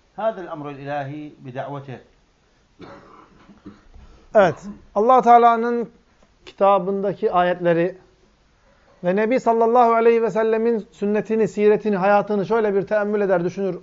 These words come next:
Speaker 2: onu okursak, bu bahsetmiş olduğumuz konulara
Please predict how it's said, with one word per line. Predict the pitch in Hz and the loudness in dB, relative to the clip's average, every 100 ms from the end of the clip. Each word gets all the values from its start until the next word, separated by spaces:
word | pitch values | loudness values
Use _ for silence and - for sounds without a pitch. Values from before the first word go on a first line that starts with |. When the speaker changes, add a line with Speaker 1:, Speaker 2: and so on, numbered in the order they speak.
| - | -12
Speaker 2:
onu | 190 208 | -10 -8
okursak, | 196 220 180 202 - _ _ _ _ _ _ _ _ _ _ _ _ _ _ _ _ _ _ _ _ _ _ _ _ _ | -6 -6 -4 -6 -6 _ _ _ _ _ _ _ _ _ _ _ _ _ _ _ _ _ _ _ _ _ _ _ _ _
bu | 247 | 2
bahsetmiş | 247 202 233 233 208 | 2 2 0 0 2
olduğumuz | 220 214 214 | 2 2 -2
konulara | - 208 208 208 247 - | -2 0 4 6 6 2